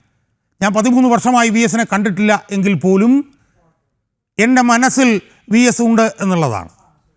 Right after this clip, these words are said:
ഞാൻ വി എസ്, പിന്നെ, എസ് യു ടിയിൽ ആശുപത്രിയിൽ കിടന്നപ്പോൾ, വി എസ്, ഏ, പത്തിരുപത്തഞ്ച് ദിവസം അവിടെ കിടന്നപ്പോൾ ഞാനും എൻ്റെ സുഹൃത്ത് ശക്തിധരനും കൂടി ഏതാണ്ട് ഒരു പത്ത് പതിമൂന്ന് ദിവസം രാവിലെ മുതൽ വൈകിട്ട് വരെ ഞങ്ങൾ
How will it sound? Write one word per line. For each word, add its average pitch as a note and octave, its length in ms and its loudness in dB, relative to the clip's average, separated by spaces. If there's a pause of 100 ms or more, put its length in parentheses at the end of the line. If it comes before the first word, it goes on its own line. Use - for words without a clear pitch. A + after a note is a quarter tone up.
(560)
ഞാൻ A3 160 0 (340)
വി A3 40 2
എസ്, A#3+ 360 2 (340)
പിന്നെ, G3+ 340 0 (200)
എസ് G3+ 200 0
യു C4 60 4
ടിയിൽ A#3+ 200 2
ആശുപത്രിയിൽ A#3 540 0
കിടന്നപ്പോൾ, A3+ 520 0 (260)
വി G#3 80 0
എസ്, A#3 380 0 (320)
ഏ, G#3+ 60 0
പത്തിരുപത്തഞ്ച് A#3 520 0
ദിവസം A3+ 140 0
അവിടെ A3+ 140 0
കിടന്നപ്പോൾ A3+ 340 -2
ഞാനും A#3 280 0
എൻ്റെ A#3 140 0
സുഹൃത്ത് A3 280 0
ശക്തിധരനും A3+ 560 0
കൂടി A3 260 0 (240)
ഏതാണ്ട് A3 220 2
ഒരു F3+ 80 0
പത്ത് A3 160 -2
പതിമൂന്ന് B3 480 2
ദിവസം G#3+ 340 2 (260)
രാവിലെ A#3+ 260 2
മുതൽ A#3 220 0
വൈകിട്ട് A3+ 300 0
വരെ A#3 160 2
ഞങ്ങൾ A3+ 300 -2